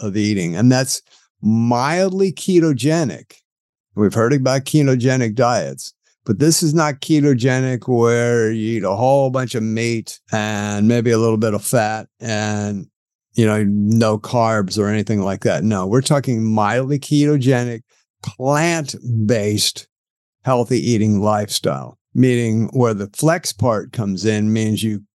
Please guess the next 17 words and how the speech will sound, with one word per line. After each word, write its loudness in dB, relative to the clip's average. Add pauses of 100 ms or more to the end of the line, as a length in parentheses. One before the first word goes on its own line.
(120)
could -2
do 2
meats, 2
you 0
could -6
be -4
vegan, 2
you 6
could 0
be 2
vegetarian. 0
The -8
protein 2
is 2
of 2
your 2
choice, 0